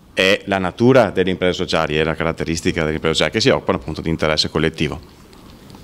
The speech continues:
Abbiamo scelto anche, appunto, queste, alcune di queste imprese di lavorare sul settore della, dell'energia, appunto, costituendo una, una Energy Saving Company, una società per azioni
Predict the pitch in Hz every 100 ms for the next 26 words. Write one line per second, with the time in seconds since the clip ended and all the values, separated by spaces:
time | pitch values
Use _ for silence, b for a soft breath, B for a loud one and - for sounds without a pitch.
0 | - - - B B B B B B B
1 | B B B - - 117 147 156 135 135
2 | 120 98 107 101 101 95 90 92 92 85
3 | 80 98 98 - 87 78 71 82 127 123
4 | 92 98 92 92 87 92 95 92 87 113
5 | - B B B - - 123 135 101 -
6 | 107 143 113 101 135 131 104 - 92 110
7 | 107 95 87 78 98 92 87 78 78 -
8 | 78 85 87 123 127 98 101 135 85 82
9 | 160 175 147 101 80 78 110 135 90 90
10 | 98 - 90 82 82 - 73 71 73 -
11 | 87 90 87 90 82 90 71 69 82 90
12 | 95 76 71 - - 87 80 95 127 117
13 | 104 110 160